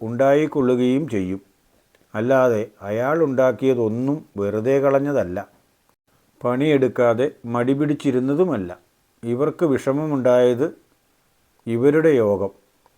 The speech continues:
അതിൽ കൂടുതലായി ഒന്നും അതിൽ പറയാനില്ല. അന്ന് ശനിയാഴ്ചയാണല്ലോ.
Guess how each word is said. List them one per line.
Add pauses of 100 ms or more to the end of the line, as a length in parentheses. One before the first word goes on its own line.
(200)
അതിൽ
കൂടുതലായി
ഒന്നും (140)
അതിൽ
പറയാനില്ല. (1120)
അന്ന്
ശനിയാഴ്ചയാണല്ലോ.